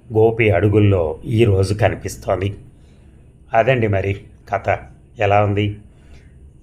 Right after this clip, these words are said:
ఆవు తన జీవితంలో ఏమేమైతే పనులు చేస్తుందో దానిని ఆ చదువుకి క్రోడీకరించి రెండింటిని కలిపి చెప్పిందనమాట.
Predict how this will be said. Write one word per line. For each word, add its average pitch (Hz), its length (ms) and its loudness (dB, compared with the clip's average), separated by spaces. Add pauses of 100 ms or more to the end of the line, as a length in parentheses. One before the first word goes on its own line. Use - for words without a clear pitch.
(420)
ఆవు 104 580 2 (240)
తన 101 160 2
జీవితంలో 127 640 2
ఏమేమైతే 113 680 4
పనులు 110 320 4
చేస్తుందో 117 640 2
దానిని 101 640 2 (880)
ఆ 95 40 4
చదువుకి 135 640 2
క్రోడీకరించి 110 840 0
రెండింటిని 110 560 0
కలిపి 104 300 0
చెప్పిందనమాట. 87 720 -2